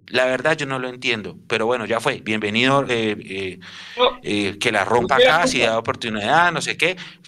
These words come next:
Speaker 1: Súper, acá los vamos a apoyar a todos, pero yo no veo la necesidad de otro arquero. La verdad, y tendré, tendría que expli-, entender, perdón, eh, ¿cuál fue la razón? Me imagino que el arquero estaba entrenando y, y le dijeron, "Venga, ¿por qué no entrena con nosotros? Le damos una oportunidad".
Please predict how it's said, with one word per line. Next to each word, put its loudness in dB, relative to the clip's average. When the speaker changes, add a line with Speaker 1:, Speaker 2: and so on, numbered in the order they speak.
Speaker 1:
Súper, 4
acá 0
los 2
vamos -2
a 0
apoyar 0
a 2
todos, 4
pero 0
yo 4
no 4
veo 6
la 0
necesidad -2
de 6
otro 2
arquero. -2
La 2
verdad, 2
y -12
tendré, -2
tendría 2
que 2
expli-, -2
entender, 0
perdón, 0
eh, 2
¿cuál 4
fue 2
la 4
razón? 2
Me 0
imagino -2
que -2
el 0
arquero -2
estaba 0
entrenando -4
y, -2
y -4
le 0
dijeron, -2
"Venga, -2
¿por -2
qué -4
no -2
entrena 0
con 0
nosotros? 0
Le 4
damos 0
una 0
oportunidad". 0